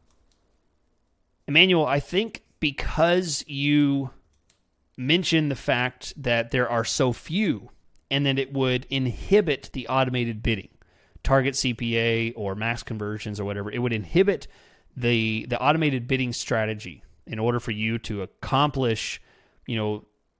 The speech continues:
having enough volume for the system to really work. I think, I think you've answered your question here. I don't think that you have another option. If, if, if you're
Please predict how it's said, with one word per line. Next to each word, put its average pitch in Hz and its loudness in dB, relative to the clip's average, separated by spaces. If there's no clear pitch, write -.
having 143 6
enough 127 2
volume 120 4
for 123 -2
the 110 -2
system 117 -2
to 110 -8
really 110 -4
work. 117 -2
I 143 2
think, 160 0
I 180 0
think 196 -6
you've 139 -4
answered 139 0
your 98 -6
question 123 -4
here. 180 -4
I 143 4
don't 208 4
think 165 0
that 139 -4
you 156 0
have 127 0
another 117 -4
option. - -4
If, - -16
if, 123 -8
if 131 -2
you're 214 4